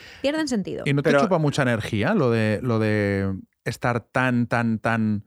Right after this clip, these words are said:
Speaker 1: Sí.
Speaker 2: o sea, conocer tanto a las personas? Porque entiendo, y además por cómo funcionan las redes, que mucha gente te demandará muchísimo.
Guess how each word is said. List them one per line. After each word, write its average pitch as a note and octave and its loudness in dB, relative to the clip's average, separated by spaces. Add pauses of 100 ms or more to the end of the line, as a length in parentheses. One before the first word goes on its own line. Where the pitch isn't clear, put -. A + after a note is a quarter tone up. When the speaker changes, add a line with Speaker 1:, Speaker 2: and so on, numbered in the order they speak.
(140)
Speaker 1:
Sí. - -12
Speaker 2:
o G#3 -8
sea, B2+ -2
conocer C3+ 0
tanto D3 0
a - 2
las B2+ 0
personas? C#3 -2
Porque A#2+ -4
entiendo, C3 2
y B2+ 0
además A2 0
por - -4
cómo A#2+ 0
funcionan A#2+ 0
las A#2+ 0
redes, C#3 0
que A#2+ -2
mucha A#2 0
gente B2+ 0
te C#3+ 0
demandará G#2 -2
muchísimo. A#2 0